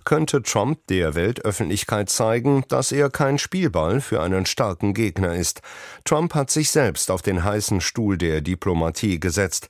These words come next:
Er hat der Welt ein Friedensabkommen versprochen, doch auf dem Weg zu diesem lobenswerten Ziel liegt eine schwierige Weggabelung vor ihm, vermerkt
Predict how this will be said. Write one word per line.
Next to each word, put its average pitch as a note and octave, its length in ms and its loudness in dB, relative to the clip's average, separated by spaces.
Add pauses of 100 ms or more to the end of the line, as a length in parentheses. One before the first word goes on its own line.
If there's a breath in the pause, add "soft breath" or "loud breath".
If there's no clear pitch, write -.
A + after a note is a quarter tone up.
(340 loud breath)
Er A2+ 120 2
hat B2 160 0
der D3 120 4
Welt B2 260 2
ein B2+ 260 2
Friedensabkommen G2 1040 -2
versprochen, G2+ 640 0
doch E2 160 -2
auf E2+ 160 -2
dem F2 180 0
Weg B2+ 320 0
zu G#2+ 200 -2
diesem F#2 320 0
lobenswerten A2+ 760 0
Ziel C3 300 0
liegt C#3 320 -2
eine B2 240 2
schwierige G#2 640 0
Weggabelung E2+ 800 0
vor F2 260 0
ihm, E2+ 300 0 (640 loud breath)
vermerkt C#2+ 640 -4